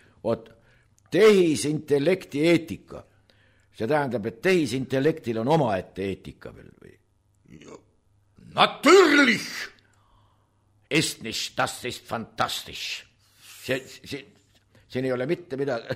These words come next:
Speaker 1: <laughs> Aga hea uudis sulle ka.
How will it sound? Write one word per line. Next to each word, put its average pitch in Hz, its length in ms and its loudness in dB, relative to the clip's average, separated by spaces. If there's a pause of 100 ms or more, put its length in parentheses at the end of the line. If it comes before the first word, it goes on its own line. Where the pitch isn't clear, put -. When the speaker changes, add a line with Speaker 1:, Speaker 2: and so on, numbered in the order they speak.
Speaker 1:
<laughs> 117 1500 -10 (640)
Aga 208 480 4 (1040)
hea 123 220 -2
uudis 104 380 -8
sulle 76 240 -12
ka. 156 320 -6